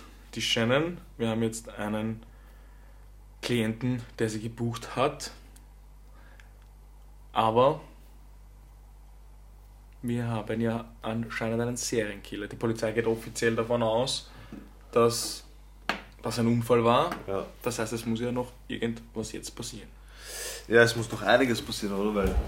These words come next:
Speaker 2: ein Serienkiller ist man erst ab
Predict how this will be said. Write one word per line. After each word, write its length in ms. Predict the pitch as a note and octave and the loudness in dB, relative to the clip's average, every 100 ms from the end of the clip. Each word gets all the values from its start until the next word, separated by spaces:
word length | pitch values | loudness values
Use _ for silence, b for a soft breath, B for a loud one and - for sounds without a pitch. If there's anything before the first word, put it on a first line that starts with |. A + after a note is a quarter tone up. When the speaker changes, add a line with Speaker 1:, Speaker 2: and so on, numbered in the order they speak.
| - | -4
Speaker 2:
ein 100 | B2+ | -6
Serienkiller 760 | - G#2 G#2+ A2+ A2 A2+ A2+ A#2 B B B B B B B B B B - - | -2 0 0 -2 -4 0 2 0 B B B B B B B B B B -20 -12
ist 180 | - - | -10 -4
man 140 | A2+ G#2+ | 2 4
erst 260 | A2+ - | 4 6
ab 160 | A2+ | 2